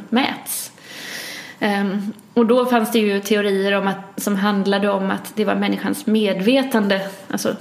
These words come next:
själva observatören, som påverkade. Och det är nog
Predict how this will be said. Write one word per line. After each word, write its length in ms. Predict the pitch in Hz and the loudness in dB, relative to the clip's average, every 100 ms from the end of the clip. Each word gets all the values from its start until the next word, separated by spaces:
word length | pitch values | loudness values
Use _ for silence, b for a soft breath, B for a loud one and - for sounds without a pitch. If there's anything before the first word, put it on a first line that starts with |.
| - | -10
själva 220 | - 220 - | -4 0 0
observatören, 920 | 196 202 196 - 226 202 220 262 240 | 0 -2 -2 0 2 2 4 4 4
som 160 | 202 | 0
påverkade. 640 | 196 180 - - - 233 220 B B B B | 0 0 0 -2 -2 -2 -2 B B B B
Och 100 | - | -4
det 200 | 202 226 | 2 2
är 60 | 202 | 2
nog 320 | 190 190 - | 2 0 -2